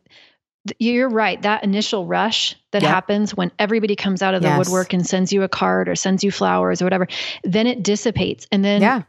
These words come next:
Speaker 1: you know, that person usually feels like they've been forgotten.
Speaker 2: Yep.
Speaker 1: And so those little texts or cards or notes or, you know, m-,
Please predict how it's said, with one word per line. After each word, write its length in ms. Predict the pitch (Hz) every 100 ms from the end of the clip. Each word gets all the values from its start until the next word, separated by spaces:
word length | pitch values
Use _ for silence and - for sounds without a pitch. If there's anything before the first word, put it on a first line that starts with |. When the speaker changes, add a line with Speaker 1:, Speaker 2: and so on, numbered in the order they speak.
| -
Speaker 1:
you 120 | 196
know, 120 | 180
that 240 | 180 185
person 320 | - 202 - 185
usually 400 | 185 190 185 175
feels 360 | 190 190 180
like 220 | 190 175 - _
they've 320 | 185 190 190
been 160 | 190 175
forgotten. 680 | - 175 180 180 - 240 254 -
Speaker 2:
Yep. 120 | 196 -
Speaker 1:
And 120 | 139
so 160 | 208
those 500 | 185 165 208 233 247
little 300 | 202 196 202
texts 580 | 208 - 180 190 - -
or 140 | 185 180
cards 560 | - 190 180 185 185
or 100 | 170
notes 560 | 175 175 185 190 - -
or, 200 | 196 180 -
you 100 | 196
know, 260 | 185 185 190 - - - -
m-, 140 | 233